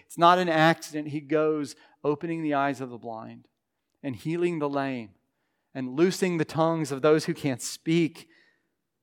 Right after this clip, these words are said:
sticking his fingers in the ears of the deaf, because he's saying, "Look at what I'm transforming."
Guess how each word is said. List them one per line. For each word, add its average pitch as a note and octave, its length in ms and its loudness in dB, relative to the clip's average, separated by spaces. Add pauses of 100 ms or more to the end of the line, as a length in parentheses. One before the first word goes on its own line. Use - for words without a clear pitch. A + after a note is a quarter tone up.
(1500)
sticking F3 440 -2
his D#3 220 0
fingers E3+ 500 0
in D3 120 -2
the D3+ 180 -4
ears D3+ 340 -2
of C3 100 -18
the C#3+ 80 -10
deaf, A#2 380 -14 (1300)
because - 320 -10
he's D#3 180 -2
saying, C#3 480 0
"Look C#3 300 -8
at C#3+ 100 -14
what C3 160 -6
I'm A2+ 120 -10
transforming." A2+ 760 -12